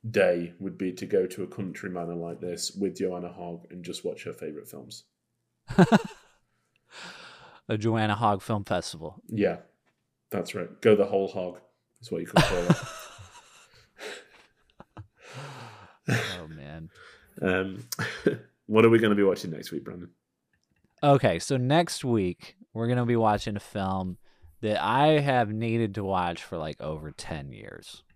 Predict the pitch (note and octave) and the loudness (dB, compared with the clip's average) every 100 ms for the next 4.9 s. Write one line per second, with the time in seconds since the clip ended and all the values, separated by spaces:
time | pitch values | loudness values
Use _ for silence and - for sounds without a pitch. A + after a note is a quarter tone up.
0 | _ _ - - F#2+ E2 E2 E2 D#2 D2+ | _ _ -12 2 2 2 -4 -6 -6 -8
1 | C#2+ - E2+ - A2 G#2 G2 F2+ F2+ F2 | -10 -14 -16 -10 -6 -4 -4 -4 -6 -6
2 | F2 E2+ - _ _ _ _ _ _ _ | -8 -10 -14 _ _ _ _ _ _ _
3 | _ _ _ _ - C#3+ C3+ C3 B2 A#2 | _ _ _ _ 0 2 4 2 2 2
4 | A2+ A2+ - F#3 F#3 D3 A#2+ G2 | 2 0 0 0 4 6 6 4